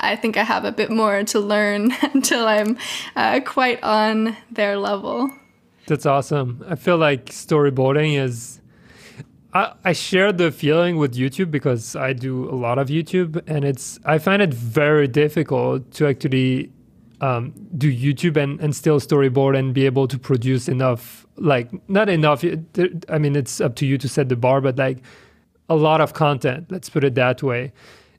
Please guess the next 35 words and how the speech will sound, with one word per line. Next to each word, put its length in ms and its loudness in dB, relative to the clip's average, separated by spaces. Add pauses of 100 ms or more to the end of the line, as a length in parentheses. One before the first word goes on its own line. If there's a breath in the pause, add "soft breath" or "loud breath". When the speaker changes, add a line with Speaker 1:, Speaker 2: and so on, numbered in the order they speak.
(120)
Speaker 2:
If 380 -4
I 240 2
were 280 2
to 420 -12
do 380 -2
three 320 2
months, 340 0
just 240 -2
one 420 0
video, 600 2 (260)
I, 480 2 (100)
yeah, 420 0
I 160 -2
can 380 -4
storyboard, 760 -4
but, 480 -8 (180)
um, 580 -6
I 80 0
find 220 2
it 80 2
very 340 4
Speaker 1:
Mm-hmm. 60 -4
Speaker 2:
difficult 460 2
for, 180 0
like, 480 -2 (320)
twice 320 2
a 80 2
week 220 0
or 100 0
once 260 -2
a 80 4
week 240 0
videos 500 2
on 120 -2
YouTube. 460 -2